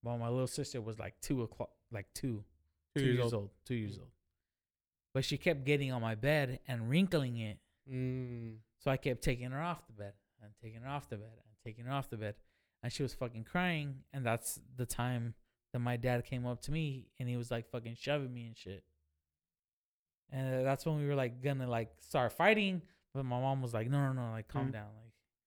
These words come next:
Speaker 1: but it wasn't because my, it wasn't because my parents told me to do something. It was
Speaker 2: Yeah.
Speaker 1: because my parents told me to do something. I was trying to get it done. My little sister kept fucking it up.
Speaker 2: I mean, she didn't know any
Speaker 1: You know what
Speaker 2: better.
Speaker 1: I'm saying?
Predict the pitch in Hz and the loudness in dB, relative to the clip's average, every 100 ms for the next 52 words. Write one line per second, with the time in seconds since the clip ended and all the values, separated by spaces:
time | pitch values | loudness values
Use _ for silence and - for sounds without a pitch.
0 | _ _ _ _ _ _ - 160 170 156 | _ _ _ _ _ _ 0 6 8 8
1 | 151 - _ _ _ _ _ _ _ _ | 6 -2 _ _ _ _ _ _ _ _
2 | _ _ - 190 214 185 190 180 - 214 | _ _ 2 8 10 10 8 6 6 4
3 | 165 160 165 - _ _ 175 196 240 233 | 4 0 0 -4 _ _ 6 10 10 10
4 | 202 - 233 175 143 - 208 208 175 - | 4 6 4 4 0 0 2 2 0 -6
5 | - _ _ _ - 170 165 156 117 156 | -12 _ _ _ -2 2 4 2 0 0
6 | - 123 120 120 127 135 113 135 135 113 | 0 -4 -4 2 8 8 8 2 0 0
7 | - - _ _ _ _ _ _ _ - | -6 -16 _ _ _ _ _ _ _ 0
8 | 139 147 214 190 - 160 139 233 226 185 | 4 6 6 4 4 0 4 2 2 -2
9 | 160 151 160 196 165 147 135 120 175 202 | -2 -2 0 0 0 2 2 2 2 4
10 | 175 151 - _ _ _ - 139 147 135 | 2 -2 -6 _ _ _ -12 -6 -4 -4
11 | - 143 - 139 135 - 135 117 131 - | -6 -12 -8 -6 -6 -4 -4 -2 -6 -6
12 | 120 104 131 135 - _ _ _ _ _ | -8 -6 -6 -6 -8 _ _ _ _ _
13 | _ - 185 127 - 160 113 107 104 - | _ 0 4 4 4 4 4 0 -6 0
14 | 147 127 - 151 185 214 | 2 2 2 2 2 0